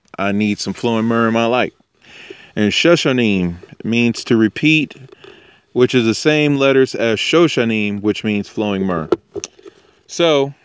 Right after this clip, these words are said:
just wanted to share that. All right, so now, since we know the actual gematria of the root of Sukkah is Pei,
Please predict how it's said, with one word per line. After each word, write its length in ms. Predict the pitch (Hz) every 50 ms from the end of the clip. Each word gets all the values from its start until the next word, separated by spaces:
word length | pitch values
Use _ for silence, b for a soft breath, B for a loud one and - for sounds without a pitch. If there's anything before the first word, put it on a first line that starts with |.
| _ -
just 180 | 143 139 -
wanted 220 | - 143 139 135 123
to 40 | -
share 240 | - 135 123 117 110
that. 340 | 117 120 120 120 127 - _ _ _ _ -
All 100 | 127 139
right, 280 | 139 127 113 82 -
so 300 | - - - 143 139 135
now, 520 | 135 135 143 156 170 165 165 160 151 - -
since 280 | - - 147 143 139 -
we 140 | 143 135
know 420 | 135 135 131 131 131 131 131 - - - _ _ _ _ _ _ _ 117
the 180 | 117 117 110
actual 420 | 120 127 131 - - - 127 123 113
gematria 720 | 117 117 117 117 117 113 - - 120 117 113 113 117 -
of 260 | - - 113 110 104
the 120 | 107 107
root 240 | 110 117 120 120 -
of 160 | - 107 104
Sukkah 280 | - - 127 117 101 -
is 300 | 110 104 92 98 - -
Pei, 420 | - - 117 113 110 107 104 113